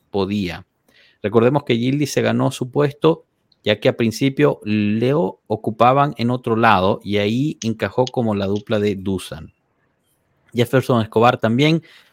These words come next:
"Yo no creo en Mesías tampoco, pero es un hecho que a Yildiz lo tienen que marcar o presionar hasta tres jugadores.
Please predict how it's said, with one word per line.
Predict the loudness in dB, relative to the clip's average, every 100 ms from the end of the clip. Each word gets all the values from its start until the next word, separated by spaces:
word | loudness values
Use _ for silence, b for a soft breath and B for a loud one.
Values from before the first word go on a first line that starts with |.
| _
"Yo | 2
no | 2
creo | 2 2
en |
Mesías | 2 0 0 0
tampoco, | 0 -2 2 2 2
pero | 0 0
es | 0
un | 0
hecho | 0 -2 -6
que | -2
a |
Yildiz | -2 0 0 0 -4 -2
lo | -4 -2
tienen | -2 0 -2
que | -2 0
marcar | 0 2 2 2 0 -2
o | 0
presionar | 0 -2 -2 -2 -2
hasta | -2 -4 -6
tres | -4 -4
jugadores. | 0 4 4 4 2 -4